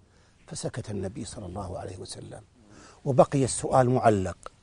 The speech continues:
وبقي الاستفهام ملحا، وبقيت الخطيئة والذنب تلسع قلب هذا الرجل رضي الله عنه،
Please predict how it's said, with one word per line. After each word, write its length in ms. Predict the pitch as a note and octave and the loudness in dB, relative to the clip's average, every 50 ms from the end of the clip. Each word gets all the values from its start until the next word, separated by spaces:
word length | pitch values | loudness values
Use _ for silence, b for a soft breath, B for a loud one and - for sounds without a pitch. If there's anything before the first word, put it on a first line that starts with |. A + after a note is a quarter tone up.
| _ _ b b b b b b b | _ _ b b b b b b b
وبقي 340 | b C3 C#3 C3+ - E3+ E3+ | b 8 8 8 8 8 8
الاستفهام 1040 | E3 E3+ C3+ - - - E3+ G#2+ - - B2+ D3+ F#3 G3 G3+ G3+ G3+ G3+ F#3+ F3+ F3+ | 8 8 6 2 2 0 0 0 -2 2 8 10 12 12 12 12 12 10 10 8 6
ملحا، 540 | F3+ F#3+ G3+ - - - - D#3 D3 A2 - - - - - - - - _ B B B B B B B | 6 6 6 6 6 4 4 4 2 2 0 -4 -14 -20 -20 -20 -20 -20 _ B B B B B B B
وبقيت 600 | D3+ D#3+ D#3 D3+ G#3+ - - F#3+ F3+ F#3+ - - | 6 8 12 12 12 12 10 8 4 4 6 4
الخطيئة 760 | F#3 F3 - - - E3 F3 - - G#3 G#3 G#3 - - D3+ C3+ | 2 0 0 0 2 2 2 2 4 6 6 6 6 4 4 4
والذنب 680 | C#3 D3+ F3 F3 D#3+ C#3+ C#3 G#3+ A3 G3+ F#3 D3+ C3+ - - | 6 8 6 6 6 6 8 8 8 8 8 4 0 0 4
تلسع 460 | - A3+ A#3+ G#3+ F3 - - F3 C3+ | 6 8 8 8 6 6 6 6 6
قلب 360 | D3+ - - A3 A3 F3 D3 F3 | 6 8 10 10 10 10 10 8
هذا 300 | C#3+ - - F3+ D3 E3+ | 8 10 10 8 8 8
الرجل 320 | D3 D#3+ F#3+ C#3+ E3 D#3 | 6 6 4 4 4 2
رضي 200 | D3+ C3+ C#3+ C3+ | 2 0 0 0
الله 340 | C3 C#3+ C#3 A#2+ G#2+ A#2 - | 0 2 0 0 0 0 -2
عنه، 180 | A#2 G#2+ F#2+ | -2 -2 -4